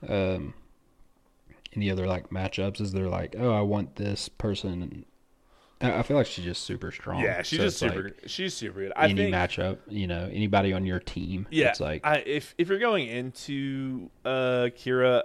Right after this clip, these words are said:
Speaker 2: as support, I would almost always go the Silence Crest, right? Like, she wants to
Speaker 1: Yeah.
Speaker 2: get in there and, uh, like, if she's
Speaker 1: Yeah, but dude, think of, like, you have Faye mid and then still support or jungle on your team with
Speaker 2: Yeah.
Speaker 1: Kira.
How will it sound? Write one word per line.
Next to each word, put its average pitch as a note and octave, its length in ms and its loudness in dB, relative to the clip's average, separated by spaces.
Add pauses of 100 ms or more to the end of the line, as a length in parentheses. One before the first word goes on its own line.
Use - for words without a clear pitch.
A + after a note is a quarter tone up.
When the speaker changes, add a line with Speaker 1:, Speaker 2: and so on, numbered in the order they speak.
Speaker 2:
as B2 220 0
support, C3+ 520 2
I C3 100 6
would B2+ 120 6
almost A2+ 380 4
always G2 380 2
go G2 120 -2
the F#2 80 -8
Silence G2+ 440 -10
Crest, G2 400 -2
right? G2+ 280 0 (320)
Like, A2+ 120 4
she - 240 4
wants A#2+ 400 4
to B2+ 100 4
Speaker 1:
Yeah. A#2+ 60 0
Speaker 2:
get A2+ 160 4
in G2+ 180 0
there C3 400 0
and, G2+ 480 0
uh, F#2 580 -2 (640)
like, F#2+ 280 4 (100)
if A#2 120 0
she's A#2 180 4
Speaker 1:
Yeah, G#2 80 6
but F2+ 120 -4
dude, G#2+ 180 -2
think A2 260 0
of, G#2 120 2
like, G2 340 -2 (420)
you G#2 140 2
have G2+ 180 2
Faye G2+ 340 2
mid F#2 360 0
and F2+ 180 -2
then F2+ 220 -4
still F#2 540 -2
support F#2+ 500 -4
or F#2 120 -4
jungle F#2 300 -4
on G2+ 120 -4
your G2+ 140 -2
team A2+ 160 -2
with A2 80 0
Speaker 2:
Yeah. F#2+ 280 6
Speaker 1:
Kira. F#2+ 360 0